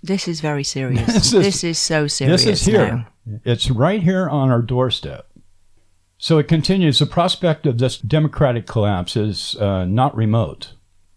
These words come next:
Speaker 2: People with the motive to make it happen are manufacturing the means as we speak. Given the opportunity, they will act, and they will, and they're, they're doing it already." And you ask how that's happening.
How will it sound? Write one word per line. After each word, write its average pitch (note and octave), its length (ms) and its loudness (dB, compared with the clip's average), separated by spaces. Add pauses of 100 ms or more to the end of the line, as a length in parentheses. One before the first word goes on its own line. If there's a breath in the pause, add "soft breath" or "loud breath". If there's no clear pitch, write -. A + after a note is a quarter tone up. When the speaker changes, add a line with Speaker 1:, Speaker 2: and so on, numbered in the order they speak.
(460)
Speaker 2:
People D#3+ 320 0
with D#3+ 180 -4
the D3 60 0
motive B2 600 0 (240)
to - 100 -4
make G2+ 240 0
it A#2+ 80 0
happen B2+ 360 2
are G#2 100 2
manufacturing B2+ 1000 0
the G#2 60 2
means G2 720 0 (100)
as F#2+ 220 -2
we F#2+ 140 -2
speak. - 500 -4 (100)
Given A3 300 2
the F#3+ 100 4
opportunity, C#3+ 880 0
they F#2+ 180 -2
will F#2 200 -4
act, - 440 -4 (140)
and F#2+ 160 0
they F#2+ 80 2
will, G2+ 180 -2
and F#2+ 280 -2
they're, F#2+ 200 -2 (120)
they're F#2 240 -6
doing G#2+ 300 0
it F#2 120 0
already." G2 440 -2 (1000)
And B2+ 280 2
you C3+ 140 4
ask F3+ 260 0
how D3+ 140 2
that's B2 340 0
happening. A2+ 720 -2